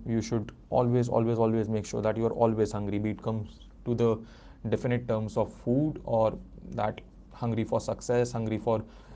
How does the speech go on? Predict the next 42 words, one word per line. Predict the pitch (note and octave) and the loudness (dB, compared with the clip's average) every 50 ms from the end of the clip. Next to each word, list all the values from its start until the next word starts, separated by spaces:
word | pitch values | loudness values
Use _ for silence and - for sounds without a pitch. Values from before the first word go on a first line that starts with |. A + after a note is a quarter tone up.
| - - - A#2 | -18 -8 -4 -2
l-, | A2+ A2+ - - - | -2 -2 -2 0 0
uh, | A#2 A2+ | 2 2
reaching | A2+ A2 - B2+ A#2 | 2 0 0 0 0
out | A2+ A2 A2+ | 0 2 2
to | A#2+ | 2
your | A2+ A2+ A2 G#2+ | 2 2 2 0
potential, | A2 A2 G2+ - G#2+ G#2+ G2+ - B2+ C#3 D#3 - - - - - - - - - - - - | 0 -4 -4 -4 -6 -6 -4 -2 -2 -2 -2 -4 -12 -20 -20 -20 -20 -20 -20 -20 -12 -4 -4
become | A#2 A2+ - B2+ A#2 | -2 0 2 2 2
hungry | A2+ A#2 A#2 A#2 | 2 2 2 0
for | A#2 A#2+ B2 B2 | 2 2 2 2
all | - A2+ A2 A2 | 4 4 4 4
of | G#2+ - | 2 -2
these | - A2+ G#2+ G2+ - | -4 -6 -6 -6 -6
things. | - G2+ G2 F#2 F#2 - - - - - - - - - - - - - - - - - - - - - - - - - - - - - - - - - - - - - - - - | -8 -8 -8 -8 -10 -10 -16 -18 -20 -20 -20 -20 -20 -20 -20 -20 -20 -20 -20 -20 -20 -20 -20 -20 -20 -20 -20 -20 -20 -20 -20 -20 -20 -20 -20 -20 -20 -20 -20 -20 -20 -20 -20 -20 -20
So | - - B2+ A#2+ | -4 0 2 4
these | A#2+ C3+ D3 E3+ F3 D#3+ | 4 6 4 4 2 0
are | - - D#3+ C#3 | 0 0 0 0
some | - C#3 C3+ | 0 0 0
of | C#3 B2+ A#2+ | 0 -2 0
the | A#2 B2 A#2+ A#2 A2+ - - - - - - - - - - - - - - | 0 2 2 2 0 -2 -6 -12 -18 -20 -20 -20 -20 -20 -20 -20 -20 -20 -4
quotes, | - C#3+ C#3 C3 A#2+ B2 - - | 2 4 6 6 6 2 0 -6
some | B2+ B2+ A#2+ A#2+ | -6 -4 -2 -2
of | A2+ G2+ | -2 -2
the | A#2 A2 | -2 -4
thoughts | - - A#2+ A#2 A2 G2+ - | 0 2 4 4 4 2 0
that | A2 G#2 G#2 | -2 0 0
I | G#2 | 0
picked | G#2 A2 G#2 F#2 | -2 -2 -6 -6
from | - - A2 G#2+ | -6 -6 -6 -4
the | G#2 G2 | -4 -4
book. | F#2+ F#2+ G#2 - - - - - - - - - - - - - - - A#2 | -4 -4 -4 -6 -10 -18 -20 -20 -20 -20 -20 -20 -20 -20 -20 -20 -14 -8 -6
And | G#2+ G#2 G#2 G2+ G2+ - - | -4 -2 -2 -4 -4 -4 -2
I | G#2 | 0
loved | G#2+ G#2+ A#2 A#2 A#2 A#2+ - - - B2+ | 2 2 2 0 0 -4 -14 -14 -8 -2
reading | A#2+ A#2 A2 A2 A2 | -2 0 0 0 -2
this | G#2 G#2 G2+ - | -2 -4 -6 -4
book. | - G2+ G#2 F#2+ G#2+ | -4 -4 -2 0 0
I | G#2 | 0
have | G#2 G#2+ G2+ | 0 0 0
read | A2 G#2 A2 | 0 -2 -2
it | G#2+ F#2 | -4 -2
probably | - G#2+ G2+ G#2 G2+ G2+ G#2 G#2+ G#2+ | -2 -2 -2 -2 -2 -2 -4 -4 -6